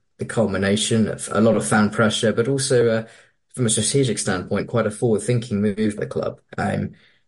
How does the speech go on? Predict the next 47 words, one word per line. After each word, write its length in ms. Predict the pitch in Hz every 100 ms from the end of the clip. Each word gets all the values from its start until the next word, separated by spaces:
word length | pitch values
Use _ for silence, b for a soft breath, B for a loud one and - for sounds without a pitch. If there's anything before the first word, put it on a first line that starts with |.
| -
we 100 | -
did 160 | 113
discuss 420 | 110 - 165 131 -
a 100 | -
bit 140 | 110
on 120 | 92
the 80 | 90
last 260 | 92 87 95
episode 460 | - - - 69
about 400 | - 71 71 -
what 260 | 104 104 -
he 100 | -
exactly 380 | 98 92 - -
Glasner 340 | 92 87 98
would 160 | 87 -
bring 200 | 120 123
to 120 | -
the 60 | 110
club, 300 | 123 117 110
the 80 | -
style 260 | - -
of 120 | -
play, 440 | - 107 101 101 -
the 80 | -
philosophy, 500 | - 117 107 - -
and 100 | 90
so 280 | - 101 107
on. 180 | - - b b b b
Um, 260 | - 95 -
we 80 | 127
did 140 | 151
hear 260 | 123 135 120
a 40 |
bit 200 | 107 101
more 180 | 107 107
about 260 | 90 82 -
that 300 | - - _
today 360 | - - 53 -
as 120 | -
he 260 | 98 87
delivered 300 | - 87 85
his 140 | 95 -
first 220 | - -
interview 360 | 120 - - -
with 100 | -
the 60 |
club. 400 | - 113 - -